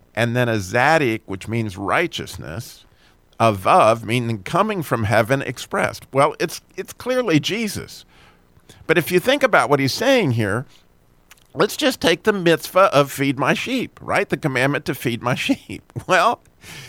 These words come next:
you know, I don't know if you've ever had a chance to teach a Sunday school class or maybe even share with your kids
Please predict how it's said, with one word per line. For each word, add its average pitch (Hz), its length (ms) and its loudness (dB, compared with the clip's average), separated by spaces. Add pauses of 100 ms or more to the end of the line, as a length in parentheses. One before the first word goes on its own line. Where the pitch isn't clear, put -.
(1160)
you 170 100 0
know, 170 180 6
I 156 160 6
don't 170 140 0
know 160 80 6
if 147 100 2
you've 143 140 0
ever 143 180 4
had 147 140 4
a 143 60 0
chance 151 320 -2
to 135 120 -4 (320)
teach 165 300 -4
a 143 80 0
Sunday 139 280 0
school 139 280 -2
class 135 640 2
or 123 100 4
maybe 151 320 2
even 131 220 -4
share 156 340 2
with 135 160 2
your 117 120 0
kids 101 580 -4